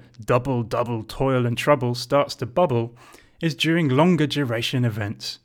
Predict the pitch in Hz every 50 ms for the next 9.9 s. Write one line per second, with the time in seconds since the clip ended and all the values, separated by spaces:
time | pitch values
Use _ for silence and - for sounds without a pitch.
0 | _ _ _ _ _ _ _ _ _ - 139 160 180 170 156 - 147 143 - 185
1 | 196 - - 143 131 131 127 - - - - - 160 165 175 147 135 - - 240
2 | 226 - - - 131 117 117 120 123 - - _ _ - - - 151 135 165 156
3 | - - 160 160 - 131 117 113 127 147 151 147 - 127 - 120 - - 156 170
4 | 170 - 139 110 117 117 110 107 139 143 127 120 123 - 127 135 170 - 277 -
5 | - - - _ _ _ _ - - 156 120 143 135 120 123 156 220 233 - -
6 | 131 113 113 117 - - - - _ - 131 - 123 120 120 156 190 190 156 127
7 | 123 123 - - - - 185 160 - - - - 110 104 - - 123 131 123 -
8 | 123 - 123 117 - - - - 147 143 131 123 120 123 120 131 139 156 175 170
9 | 139 120 - - 139 127 - 117 104 107 117 123 127 107 98 95 95 -